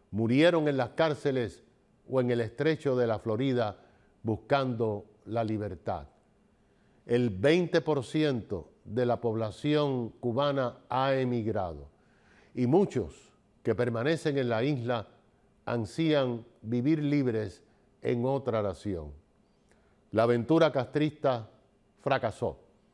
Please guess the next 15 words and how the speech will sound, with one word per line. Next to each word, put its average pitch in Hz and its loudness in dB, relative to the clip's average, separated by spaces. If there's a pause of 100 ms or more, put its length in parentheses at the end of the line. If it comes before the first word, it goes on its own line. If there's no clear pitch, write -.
(640)
Desaparecieron 135 2 (200)
la 131 0
prosperidad 123 0 (460)
y 131 0
el 123 0
desarrollo 107 -4 (100)
del 98 -6
pueblo 120 0
cubano 113 -2 (580)
por 113 -2
seis 113 -2
décadas. 71 -8 (560)
Son 135 -2 (580)
sesenta 123 0
años 101 -6